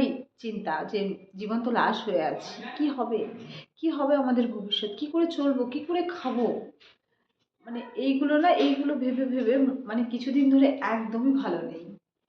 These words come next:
মানে, ইচ্ছেই করে না। সেই ভিডিও করা ছিল অনেক, আমি যে, আমি তো, তোমরা তো জানো, আমি ভিডিও যখনই সময় পাই ভিডিও করে রাখি, আমি কন্টিনিউ ভিডিও করতে পারি না, আর টাইমলি দিতে পারি না। উম, তো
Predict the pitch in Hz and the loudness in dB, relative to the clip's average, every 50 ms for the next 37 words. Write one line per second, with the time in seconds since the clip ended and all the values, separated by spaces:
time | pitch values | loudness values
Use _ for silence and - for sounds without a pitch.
0 | _ _ _ _ _ _ _ _ - 214 202 208 208 208 208 233 - - - - | _ _ _ _ _ _ _ _ -20 -16 -14 -12 -12 -10 -10 -12 -12 -14 -10 -2
1 | - 320 311 302 269 277 233 208 202 202 190 185 175 185 - - 262 254 226 220 | 0 2 2 2 4 6 6 6 6 4 2 0 -2 -4 -4 -2 -2 -2 0 0
2 | 220 220 226 254 - - 226 202 220 240 - - - 247 254 247 233 220 226 233 | 2 4 4 4 4 4 6 6 6 6 6 2 0 0 2 2 2 2 2 2
3 | 240 262 277 277 302 285 - - 214 220 240 254 277 302 - 302 294 285 285 294 | 4 4 4 4 2 2 2 2 2 2 4 4 2 2 2 2 4 4 4 4
4 | 285 294 294 285 285 269 254 254 262 254 254 247 240 247 247 226 214 226 214 233 | 4 2 2 4 4 4 4 4 4 2 2 2 2 2 0 -2 -4 -4 -2 0
5 | 233 240 240 233 - 254 269 277 269 - 277 262 269 269 269 294 294 254 254 240 | 2 2 0 0 2 2 2 2 4 4 2 2 2 2 2 0 0 0 -2 -2
6 | 202 220 226 226 226 220 208 208 202 196 202 - - - 240 277 262 - - - | 0 0 0 0 0 -2 -2 -2 0 0 -2 -2 -4 -8 -10 -10 -10 -14 -18 -20
7 | - - - - - - 220 226 226 233 220 226 233 233 240 247 277 285 277 269 | -20 -20 -20 -20 -20 -20 -18 -10 -6 -4 -4 -2 -4 -4 0 2 2 4 4 4
8 | 277 - - 262 262 269 269 262 254 247 - 269 277 269 254 226 220 226 226 233 | 2 0 0 0 0 0 -2 -2 -4 -2 2 4 4 6 6 6 6 6 4 2
9 | 262 294 - - 233 247 247 - 233 214 226 233 233 247 254 220 226 214 - 220 | 2 0 0 0 -2 -2 2 4 6 6 6 6 6 4 4 2 2 2 2 2
10 | - - 185 185 190 190 190 180 180 196 202 214 - - _ - - _ _ _ | 4 4 4 4 2 0 -2 -2 -2 -4 -6 -8 -12 -18 _ -20 -20 _ _ _
11 | _ _ _ _ - 220 214 220 214 214 214 220 - - | _ _ _ _ -20 -20 -18 -18 -18 -18 -18 -18 -14 -12